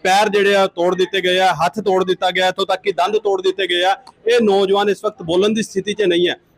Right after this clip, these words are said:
ਇਸ ਦੇ ਦੋ ਰਿਸ਼ਤੇਦਾਰ ਵੀ ਉਸ ਵਕਤ ਜਦੋਂ ਹਮਲਾ ਹੋਇਆ ਉਸ ਮੌਜੂਦ ਸਨ, ਉਹਨਾਂ ਉੱਪਰ ਵੀ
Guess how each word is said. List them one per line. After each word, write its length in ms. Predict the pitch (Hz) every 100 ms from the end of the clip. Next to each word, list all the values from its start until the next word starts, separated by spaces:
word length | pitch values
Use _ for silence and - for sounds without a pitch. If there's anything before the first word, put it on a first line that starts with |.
| -
ਇਸ 140 | 180
ਦੇ 120 | 202
ਦੋ 160 | 214 226
ਰਿਸ਼ਤੇਦਾਰ 420 | 208 208 226 214
ਵੀ 60 | 220
ਉਸ 200 | 202 -
ਵਕਤ 240 | 220 -
ਜਦੋਂ 240 | 190 202 196
ਹਮਲਾ 260 | 175 190
ਹੋਇਆ 180 | 202 196
ਉਸ 120 | 202 196
ਮੌਜੂਦ 300 | 165 156 185
ਸਨ, 240 | - 180 208 _ _
ਉਹਨਾਂ 260 | 202 247 247
ਉੱਪਰ 200 | 226 226
ਵੀ 200 | 240 226